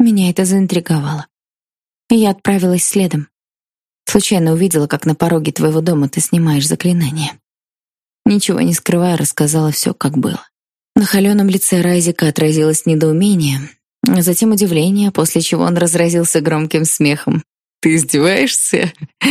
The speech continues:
Думаешь, что я в это поверю? На моём доме стоит оповещательное заклинание, которое спокойно пропустить может лишь одинокую особь женского пола. Хочешь сказать, что всё настолько совпало?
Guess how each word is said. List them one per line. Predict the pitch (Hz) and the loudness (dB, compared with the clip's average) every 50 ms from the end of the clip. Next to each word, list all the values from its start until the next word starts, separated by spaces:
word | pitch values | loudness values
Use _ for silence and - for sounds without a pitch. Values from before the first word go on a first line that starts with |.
| 294 285 277 247 208 165 | 2 2 2 0 0 0
Думаешь, | 202 151 - 165 170 175 170 170 170 170 | -2 -2 0 0 0 2 2 2 0 0
что | - - - 131 | -2 -2 -2 -2
я | 131 135 151 160 | 0 2 0 0
в | 156 | 0
это | 151 156 156 - 151 | 0 0 0 -2 -2
поверю? | 151 - - 147 165 165 156 135 - - - - - - - - _ _ _ _ _ _ _ _ _ _ _ - | -2 0 0 0 0 0 0 -2 -2 -2 -2 -2 -4 -4 -8 -12 _ _ _ _ _ _ _ _ _ _ _ 2
На | 139 147 | 2 4
моём | 151 156 170 180 185 180 175 156 | 4 4 2 2 2 2 2 2
доме | 165 208 226 196 151 | 2 2 2 2 0
стоит | 151 - - 127 131 147 160 165 - | -2 -2 0 2 2 2 2 0 -2
оповещательное | - - 151 - 160 151 156 135 - - 190 185 - 180 175 165 160 170 | -4 -2 0 0 2 2 0 0 0 0 0 0 0 0 0 2 2 2
заклинание, | 170 165 175 - - 180 185 190 208 220 - - - - - 50 | 2 0 -2 0 0 2 2 2 2 2 0 0 0 -2 -2 -2
которое | - - 139 - - 180 175 175 | -2 -4 -2 0 2 2 2 2
спокойно | 175 - - 170 - - 214 - - - - | 0 0 -2 -2 0 0 0 0 0 0 0
пропустить | - - - - 175 - - 196 175 | -2 -2 -2 -4 -4 -2 -2 0 0
может | 170 160 151 175 175 180 - | 2 2 2 2 0 0 0
лишь | - 156 165 - - | 0 0 2 2 0
одинокую | 160 170 160 160 160 170 196 190 - - 165 - - - | 0 0 0 2 2 2 0 0 0 0 0 0 0 0
особь | - - 220 - - - 247 190 | 0 0 0 0 -2 -2 -2 -2
женского | 185 - - - - - - - - 233 254 | -2 -2 0 0 -2 -4 -4 -2 -2 -2 -2
пола. | 247 - - - - - - - _ _ _ _ _ - - - 302 285 262 226 - - - | -2 -2 -2 -2 0 -2 -4 -6 _ _ _ _ _ -6 -4 -2 -2 -2 -4 -4 -8 -4 -2
Хочешь | - 104 - - 156 147 | -2 0 0 0 -2 -2
сказать, | - - 147 147 147 151 143 - | 0 0 0 0 2 0 0 -2
что | - - 147 | -2 -2 -2
всё | 143 - - 139 | -2 0 0 0
настолько | 135 135 151 - - 143 143 - - | 2 0 0 0 -2 -2 -2 -2 -2
совпало? | 151 - - 131 147 - - - 147 165 208 240 294 311 | -2 -2 -2 -2 -4 -4 -4 -2 0 0 0 0 -2 -6